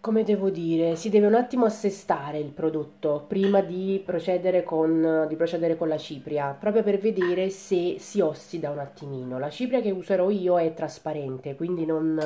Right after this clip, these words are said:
non va, mm, ad alterare il prodotto. Ecco, eh, il prodotto, vi ripeto, si presenta così, molto liquido. E, ehm, adesso cosa vado a fare? Visto che,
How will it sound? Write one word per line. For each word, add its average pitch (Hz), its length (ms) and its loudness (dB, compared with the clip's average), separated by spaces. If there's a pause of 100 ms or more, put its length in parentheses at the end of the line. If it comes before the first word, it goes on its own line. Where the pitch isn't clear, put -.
(680)
non 170 220 0
va, 143 420 2
mm, 131 400 -8 (760)
ad 175 120 -2
alterare 156 480 0
il 139 80 -6
prodotto. 135 720 -6
Ecco, 147 600 -4
eh, 151 240 0
il 156 100 -2
prodotto, 196 400 -4
vi 156 80 -4
ripeto, 160 360 -6
si - 120 -14
presenta 143 480 -8
così, 190 400 -6 (1500)
molto 165 300 -6
liquido. 170 540 -6 (420)
E, 226 440 8
ehm, 175 1200 -2
adesso 240 420 2
cosa 220 220 2
vado 196 220 0
a 175 40 -2
fare? 156 600 -4
Visto 190 340 -4
che, 175 500 0